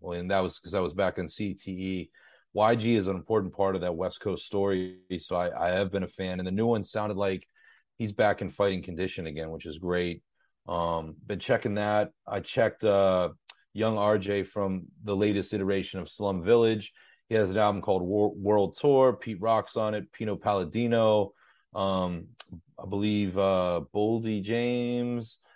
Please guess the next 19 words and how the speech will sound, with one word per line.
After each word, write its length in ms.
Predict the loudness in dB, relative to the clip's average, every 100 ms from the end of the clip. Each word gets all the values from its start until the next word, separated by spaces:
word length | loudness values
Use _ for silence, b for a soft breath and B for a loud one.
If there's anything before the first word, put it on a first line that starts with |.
| b b
just 200 | -10 2
a, 260 | 6 6 2
a, 140 | -6 -6
a, 400 | -10 -10 -10 -6
uh, 300 | 0 2 2 2
Eric 240 | 2 6
Roberson. 540 | 8 8 4 0 -2
There's 160 | -2 0
been 120 | 0
a 80 | 0
host 300 | 2 0 -2
of 80 | -8
people. 400 | -8 -6 -10 -10 _
Yeah, 160 | -4 -2
Boldy 320 | 4 6 6
is 100 | 2
definitely 680 | 0 -2 -4 _ _ -8 -6
on 220 | -4 -2
it. 120 | -2